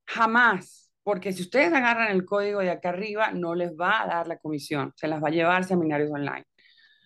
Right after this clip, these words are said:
¿Ok? Mucho cuidado con eso. Aquí ya está el producto.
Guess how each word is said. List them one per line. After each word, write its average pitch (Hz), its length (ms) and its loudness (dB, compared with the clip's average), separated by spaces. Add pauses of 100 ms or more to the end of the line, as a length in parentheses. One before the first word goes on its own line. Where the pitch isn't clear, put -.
(120)
¿Ok? 156 160 -2 (180)
Mucho 214 460 8
cuidado 190 340 4
con 185 180 2
eso. 160 360 -2
Aquí 175 320 -2
ya 180 100 2
está 180 140 2
el 180 100 2
producto. 185 480 2